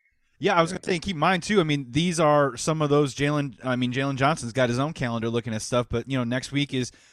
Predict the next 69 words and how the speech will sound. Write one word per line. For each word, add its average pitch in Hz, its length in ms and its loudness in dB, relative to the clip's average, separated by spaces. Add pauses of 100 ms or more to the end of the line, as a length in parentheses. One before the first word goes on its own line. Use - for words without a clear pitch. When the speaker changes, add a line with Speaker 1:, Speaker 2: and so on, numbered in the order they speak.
(140)
Speaker 1:
Mike 131 240 -2
Evans, 135 340 0
Chris 139 200 -4
Godwin, 131 380 0
Antonio 127 460 -2
Brown. 127 440 0 (340)
A - 80 -12
couple 143 200 -4
weeks 139 180 -2
after 131 240 0
that, 139 180 2
it's - 120 -4
a 110 40 -12
Deontay 113 400 -6
Johnson. 147 600 -4 (160)
A - 40 -20
couple 131 220 -6
weeks 131 180 -4
after 110 280 -2
that, 139 280 2
you 127 80 -2
know, 123 60 -2
you're 117 80 -2
gonna 120 100 -4
see 151 220 -6
a 143 40 -2
DeAndre 113 360 -2
Hopkins. 107 420 -2
You're 135 80 -8
gonna 156 100 -4
see 220 200 -2
a 214 40 0
D 165 160 -4
K 131 240 -2
Metcalf. 113 440 -4
I 123 40 -6
mean, 123 240 -4 (280)
this 131 160 -8
is 160 160 -8
kind 160 180 -4
of 139 80 -2
one 147 220 0
of 139 80 -2
the - 60 -18
first 156 260 -4
of 135 80 -4
many 135 200 -2
tests, 147 300 0
and 143 140 -10
perhaps 170 360 0 (280)
I 151 120 0
would 175 140 2
say 202 140 2
Davante 175 340 2
Adams 190 240 2
might 165 140 -4
be 185 40 0
the 170 80 -2
best 165 220 0
of 156 60 -10
them 156 120 -2
all, 190 200 0
so 139 160 -4
not 151 180 -2
a 147 40 -4
bad 147 200 0
place 147 260 -4
to 120 120 -10
start 170 420 -2